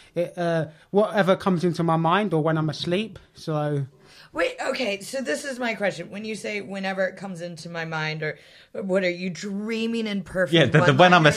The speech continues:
Speaker 3: asleep
Speaker 2: Like,
Speaker 3: is the
Speaker 2: like,
Speaker 3: thing
Speaker 2: do
Speaker 3: that
Speaker 2: you,
Speaker 3: I
Speaker 2: do you sit down, a-, as someone who has written all of five one-liners in her entire career, 'cause they're, like, doing math to me. Like, do you have to, like, do you sit down with a piece of paper and
Speaker 1: Mm.
Speaker 2: figure it out, like,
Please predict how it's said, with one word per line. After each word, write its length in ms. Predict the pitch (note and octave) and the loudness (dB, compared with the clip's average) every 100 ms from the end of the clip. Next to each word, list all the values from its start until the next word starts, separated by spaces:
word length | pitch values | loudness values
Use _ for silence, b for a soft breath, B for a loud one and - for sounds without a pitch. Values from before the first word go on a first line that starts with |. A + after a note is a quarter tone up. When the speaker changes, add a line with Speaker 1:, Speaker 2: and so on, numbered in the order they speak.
| - | 4
Speaker 3:
asleep 320 | D3+ G#3+ - | 6 6 4
Speaker 2:
Like, 140 | A#2 C#3 | 0 4
Speaker 3:
is 80 | F#3 | 4
the 100 | - | 8
Speaker 2:
like, 220 | B3+ F#3 | 6 8
Speaker 3:
thing 180 | B3+ F#3+ | 8 6
Speaker 2:
do 40 | F#3+ | 6
Speaker 3:
that 160 | G3 | 6
Speaker 2:
you, 60 | F3 | 8
Speaker 3:
I 180 | F3 - - - | 6 4 -6 -10
Speaker 2:
do 100 | C#4 | -6
you 220 | C4+ C#4+ | -4 -4
sit 420 | C4+ - C#4+ C#4 - | -4 -4 -4 -4 -2
down, 440 | B3+ C4 B3+ A#3+ | 0 2 0 -2
a-, 320 | - G3+ - | -4 -6 -2
as 220 | A#3 A#3 G3 | 0 0 0
someone 300 | C#4 D4 C#4+ | -2 0 0
who 420 | B3 B3+ A3 F#3+ - | 0 0 -4 -6 -8
has 380 | F#3+ G#3 F#3 E3+ | -4 -4 -4 -6
written 320 | F#3+ G3+ G3 G3 | -6 -4 -4 -2
all 280 | F#3+ G3 G3+ | 2 2 0
of 140 | G3+ | -6
five 560 | - F#3 F3 F3 D#3+ - | -4 0 2 2 -4 -10
one-liners 680 | G3 F3 F3 E3+ D#3 D#3 D#3 | -6 -4 -4 -4 -4 -6 -8
in 80 | E3+ | -6
her 180 | E3 D#3+ | -6 -6
entire 580 | D#3+ D#3+ D#3+ F3 F3+ E3+ | -8 -6 0 2 2 0
career, 460 | - D#3+ D3+ C3 B B B | -4 -6 -6 -8 B B B
'cause 180 | - G#3 | -8 -4
they're, 180 | G#3 G#3 | -2 0
like, 180 | G#3 F#3 | -2 -4
doing 300 | G#3+ F#3+ D#3+ | -6 -6 -4
math 480 | D#3 D#3+ E3+ - - | -2 0 -2 -6 -14
to 100 | E3 | -10
me. 220 | D3+ - b b b | -10 -12 b b b
Like, 300 | A#3+ G3+ G3 | -2 0 0
do 120 | G3 | -4
you 220 | A3+ A#3 G#3+ | -4 -2 -2
have 380 | G3+ A3 A3 - | 0 0 -2 -4
to, 140 | A3+ | -6
like, 300 | G3+ F3+ E3+ b b - | -2 -2 -4 b b -8
do 100 | A#3 | -4
you 120 | A3+ | -4
sit 300 | - B3 A#3 | -4 -4 -2
down 240 | A#3 A#3 | 0 0
with 160 | A#3 A3+ | -2 -6
a 40 | |
piece 280 | G3+ G#3+ G#3+ | -6 -6 -8
of 80 | G#3+ | -6
paper 500 | F3+ G#3+ G#3+ A3+ A3+ | -4 -4 -2 -2 -2
and 320 | - F#3+ D#3+ | -4 -4 -2
Speaker 1:
Mm. 120 | D#3 | -2
Speaker 2:
figure 360 | - A3 G#3 A3 | -2 -2 0 -2
it 140 | G#3 | 0
out, 600 | G3+ G3 G#3+ A3 A3 - F#3 | 2 2 2 0 -2 -6 -4
like, 380 | F#3+ F3+ E3+ | -2 -2 -4